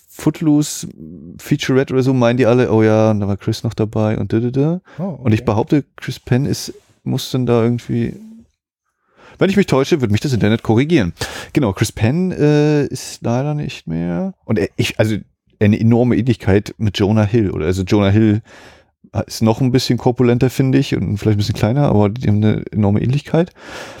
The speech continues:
Speaker 1: Das ist wahrscheinlich auch ziemlich klischeehaft. Ähm, und bei welchem anderen Schauspieler habe ich das noch gedacht?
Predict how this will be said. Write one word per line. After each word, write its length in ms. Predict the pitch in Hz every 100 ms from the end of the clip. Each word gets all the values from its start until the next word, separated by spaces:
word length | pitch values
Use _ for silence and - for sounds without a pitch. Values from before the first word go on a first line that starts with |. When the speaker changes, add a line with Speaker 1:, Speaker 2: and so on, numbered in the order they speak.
| -
Speaker 1:
Das 80 |
ist 60 | -
wahrscheinlich 180 | 85 80
auch 80 | -
ziemlich 260 | - 90
klischeehaft. 560 | - - - 90 87 - - _ _ _ _ _ - - _
Ähm, 580 | 101 98 101 104 104 107 - -
und 480 | 98 127 139 143
bei 120 | - 98
welchem 220 | 98 101
anderen 160 | 107
Schauspieler 320 | 110 110 - 110
habe 80 |
ich 80 | 101
das 160 | 101 -
noch 160 | 104
gedacht? 500 | - 123 156 - -